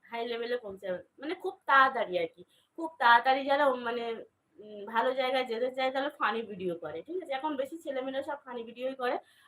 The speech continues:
আর ফানি ভিডিও একটা প্রচণ্ড ট্রেন্ড, মানে ট্রেন্ডিং, যেভাবে করবে ফানি ভিডিও ট্রেন্ডিং। তো ভালো একটা just কমেডি ভিডিও খুবই ভালো, এটা আমরা দেখি। আর এটা এমনি কমেডিটা সবসময় সবাই দেখে, ঠিক আছে?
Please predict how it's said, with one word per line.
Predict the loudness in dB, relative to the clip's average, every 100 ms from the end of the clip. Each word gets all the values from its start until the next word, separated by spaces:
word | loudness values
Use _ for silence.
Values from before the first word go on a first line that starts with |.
| -2
আর | -2
ফানি | 0 -2 -2 -2
ভিডিও | -4 -2 0
একটা | 0 0 -4 -4 _
প্রচণ্ড | -6 -6 -4 0 4 4 2
ট্রেন্ড, | 2 2 2 -4
মানে | -8 -6 -8 -6
ট্রেন্ডিং, | 2 2 2 -4 -6
যেভাবে | -2 0 2 0
করবে | 0 -4 -4
ফানি | -8 -10
ভিডিও | -10 -12 -12
ট্রেন্ডিং। | -6 -6 -6 -16 _ _ _ _ _ 0
তো | 2 2 -2 _ _ _ _ -18
ভালো | -2 2 6
একটা | 6 4 4 4 4 _ -16
just | -6 -6 -6 _ _
কমেডি | -12 -12 -12 -16 -16 _ _ _ -16
ভিডিও | -4 -4 -4
খুবই | -8 -12
ভালো, | -2 -2 0 -4
এটা | -2 -2
আমরা | 0 -4 -4
দেখি। | -6 -8 -12 -20 _ _
আর | -6
এটা | -4 0 2
এমনি | 4 2
কমেডিটা | 4 4 4 -4 -8
সবসময় | -4 -6 -6 -10
সবাই | -4 -2 -2 -2
দেখে, | -4 -6 _
ঠিক | -12
আছে? | -12 -12